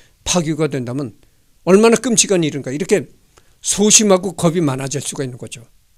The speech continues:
그러나 헝그리, 이 배고픔 속에서 살아가고, 어, 식량을 구하는 걱정을 하고 이런, 어, 환경에서 살면은 사람이 악에 바친다, 그런 얘기가 있잖아요. 음.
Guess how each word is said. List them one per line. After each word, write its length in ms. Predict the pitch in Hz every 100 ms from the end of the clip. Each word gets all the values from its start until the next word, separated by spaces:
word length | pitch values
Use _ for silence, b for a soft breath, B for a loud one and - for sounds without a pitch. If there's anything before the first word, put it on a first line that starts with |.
| _ -
그러나 460 | 202 214 208 131 - b b b b - 185
헝그리, 680 | 214 214 196 214 208 127 -
이 280 | 151 120 - _ _ _ - - _ -
배고픔 560 | 143 175 202 - 214
속에서 380 | 202 220 180 180
살아가고, 640 | 160 185 160 131 131 107 101 _ _ - -
어, 160 | 120 120 b b b
식량을 600 | - 233 220 214 220 196
구하는 400 | - 196 185 180
걱정을 640 | 160 147 190 170 170 151
하고 200 | 160 160
이런, 220 | 160 160
어, 440 | 143 - 160 151 - _ b b
환경에서 400 | 190 175 165 156
살면은 560 | - 143 143 196 139 b b b b
사람이 440 | - 180 180 190 -
악에 260 | 147 151
바친다, 380 | 143 139 156 139
그런 280 | 135 165 165
얘기가 220 | 160 147
있잖아요. 760 | 143 127 127 139 110 95 123 120 -
음. 220 | 101